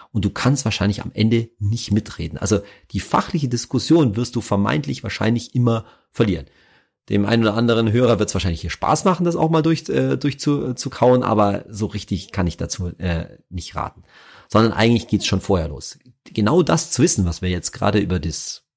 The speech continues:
Provisionssystem, kann man im Wesentlichen sagen, zu sagen. Und dann, wenn wir darüber reden, dass es eigentlich sozial unangenehm wird, den Termin gar nicht erst anzunehmen oder ihn einfach auch abzusagen.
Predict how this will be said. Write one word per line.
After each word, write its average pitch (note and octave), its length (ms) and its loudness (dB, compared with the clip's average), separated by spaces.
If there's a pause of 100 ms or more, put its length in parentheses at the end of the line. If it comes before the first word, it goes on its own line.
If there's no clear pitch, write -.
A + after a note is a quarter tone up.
(120)
Provisionssystem, - 760 -4
kann G2 140 -4
man F2 100 0
im F2+ 200 -4
Wesentlichen F2+ 480 -6
sagen, E2+ 280 -2 (260)
zu - 140 -2
sagen. G#2+ 540 2 (360)
Und - 220 -2
dann, C#3 380 4 (180)
wenn A#2 200 4
wir B2+ 220 4
darüber G2 300 4
reden, A2 160 4
dass E2+ 120 0
es F2 140 -8
eigentlich G2+ 220 0
sozial F#2+ 340 2
unangenehm F2 840 -2
wird, G#2+ 280 -2 (300)
den G2 80 2
Termin A2+ 280 4
gar A#2+ 200 2
nicht C3 200 -2
erst - 520 -2
anzunehmen C3 460 2
oder G#2+ 140 4
ihn G#2+ 140 -2
einfach - 300 -6
auch - 180 -16
abzusagen. F2 880 0